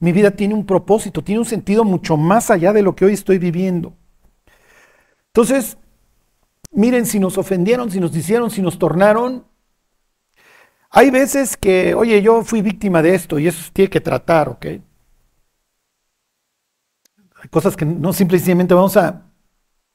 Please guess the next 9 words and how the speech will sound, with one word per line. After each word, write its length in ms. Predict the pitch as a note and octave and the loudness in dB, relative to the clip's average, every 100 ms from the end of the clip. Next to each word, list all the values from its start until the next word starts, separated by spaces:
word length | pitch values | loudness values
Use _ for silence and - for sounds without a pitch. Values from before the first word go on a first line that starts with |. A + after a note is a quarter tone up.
| _ _ _ _ _ - | _ _ _ _ _ -4
a 80 | |
levantar 320 | D3 D3 C#3+ F3 | -2 0 2 0
la 80 | |
alfombra 360 | F3 F3 D#3+ D#3+ | 0 -2 -2 -2
y 60 | C#3+ | -4
a, 300 | B2+ - _ - | -6 -12 _ -6
y 60 | |
a 60 | A3 | -2
taparlas. 560 | D3+ E3+ D#3 C#3 - | -2 0 0 -2 -8